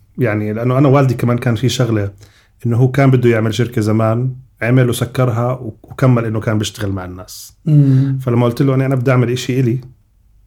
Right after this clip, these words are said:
Speaker 2: حس إنه
Speaker 1: حس
Speaker 2: حابب
Speaker 1: إنه
Speaker 2: يحقق حلمه فيك.
Speaker 1: فصار يدفشني، فقال لي: "روح، خلص ما عليك أنت، ورتب أمورك". فبلشت الحمد لله.
Speaker 2: مم. إيش كانت الشركة وقتها؟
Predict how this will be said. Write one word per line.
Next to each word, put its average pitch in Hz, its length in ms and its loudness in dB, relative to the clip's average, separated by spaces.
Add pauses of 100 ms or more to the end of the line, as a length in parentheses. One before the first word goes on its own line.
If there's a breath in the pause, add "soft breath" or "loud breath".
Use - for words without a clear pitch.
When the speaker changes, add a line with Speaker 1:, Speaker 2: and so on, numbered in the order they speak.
(140)
Speaker 2:
حس 180 340 0
إنه 175 240 6
Speaker 1:
حس 143 80 4
Speaker 2:
حابب 190 140 4
Speaker 1:
إنه 135 80 4
Speaker 2:
يحقق 127 240 0
حلمه 165 380 4
فيك. 135 280 0
Speaker 1:
فصار 135 500 2
يدفشني، 131 480 0
فقال 131 220 -4
لي: 131 80 4
"روح، 196 180 4 (200)
خلص 131 300 -12
ما 151 80 -2
عليك 123 320 -8
أنت، 117 380 -8 (180)
ورتب 123 460 0
أمورك". 107 360 -4
فبلشت 156 420 2
الحمد 180 280 2
لله. 135 420 2 (300)
Speaker 2:
مم. 135 260 4 (100)
إيش 190 100 0
كانت 160 180 2
الشركة 143 300 -4
وقتها؟ 156 260 -6